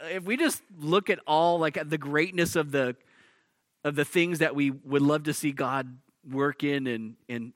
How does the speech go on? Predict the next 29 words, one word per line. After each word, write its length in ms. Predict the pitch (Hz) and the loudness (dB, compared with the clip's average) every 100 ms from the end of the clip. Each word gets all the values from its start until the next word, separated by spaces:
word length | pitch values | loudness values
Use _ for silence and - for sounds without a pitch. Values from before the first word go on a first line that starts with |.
| - | -8
and 220 | 120 117 | -8 -8
see 320 | - 160 151 | -8 -2 0
overcome 560 | 147 135 127 - 147 147 | 0 0 -4 -4 -4 -2
maybe, 460 | 143 135 139 139 _ _ _ _ _ _ _ _ _ _ _ _ _ _ _ _ _ _ _ _ _ _ _ _ _ - | -4 -2 -2 -4 _ _ _ _ _ _ _ _ _ _ _ _ _ _ _ _ _ _ _ _ _ _ _ _ _ -6
it 100 | 170 | -4
can 160 | 190 180 | -4 -2
get 200 | 190 196 | 0 0
overwhelming 760 | 165 151 127 127 135 95 - _ _ _ - | 0 -2 -2 -4 -6 -8 -12 _ _ _ -14
to 180 | 107 | -12
us. 420 | 95 - - - _ _ _ _ _ _ - | -12 -14 -20 -20 _ _ _ _ _ _ -8
The 100 | 135 | -4
work 440 | 147 196 180 - | 0 -2 -2 -4
before 440 | 139 143 160 147 | -2 -2 -2 -2
us 160 | 147 - | -2 -4
is 160 | 120 107 | -10 -8
great, 300 | 131 113 101 | -8 -8 -10
but 160 | 127 _ | -14 _
would 200 | 135 143 | -8 -6
we 100 | 143 | -4
remi-, 420 | 139 135 123 139 151 - | -2 -2 -4 -6 -12 -10
would 240 | 143 147 | -6 -4
we, 180 | 156 147 - _ | -6 -8 -16 _
we 120 | 147 143 | -6 -4
remind 440 | 139 135 160 165 | -4 -4 -6 -4
ourselves, 420 | 135 120 113 101 | -4 -4 -8 -8
would 160 | 113 127 | -8 -6
we 60 | |
remember 480 | 131 127 131 147 147 | -4 -4 -6 -6 -6
today 500 | - 123 123 117 95 | -6 -8 -8 -8 -14